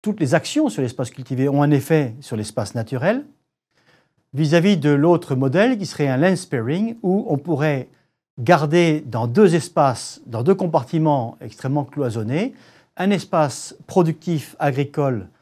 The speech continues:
relativement polluant d'un côté et un espace naturel de rédemption préservé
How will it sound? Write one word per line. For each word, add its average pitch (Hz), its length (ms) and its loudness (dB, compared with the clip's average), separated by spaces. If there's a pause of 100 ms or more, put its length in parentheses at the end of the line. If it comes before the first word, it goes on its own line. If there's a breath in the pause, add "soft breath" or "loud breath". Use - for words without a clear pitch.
(380)
relativement 165 540 2
polluant 139 360 0
d'un 113 160 -4
côté 151 500 -8
et 143 80 -2
un 135 80 -2
espace 127 440 -6
naturel 131 640 -6 (480)
de 123 140 -2
rédemption 139 680 -2
préservé 127 720 -4